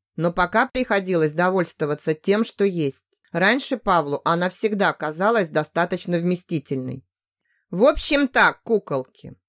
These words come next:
я ваш создатель и ваш господин. Вы не должны меня бояться. Всем понятно?»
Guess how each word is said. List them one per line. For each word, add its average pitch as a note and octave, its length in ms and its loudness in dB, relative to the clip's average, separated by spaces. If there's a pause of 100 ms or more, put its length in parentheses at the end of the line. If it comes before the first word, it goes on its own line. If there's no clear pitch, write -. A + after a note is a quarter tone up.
(140)
я G#3+ 320 2
ваш A#3 200 4
создатель F3 920 0 (120)
и G3 100 8
ваш G3+ 260 4
господин. E3 760 -2 (180)
Вы G#3 220 4
не B3+ 100 6
должны A#3+ 480 4
меня F3+ 300 2
бояться. F#3 800 -2 (140)
Всем C#4+ 360 0
понятно?» F3+ 680 -2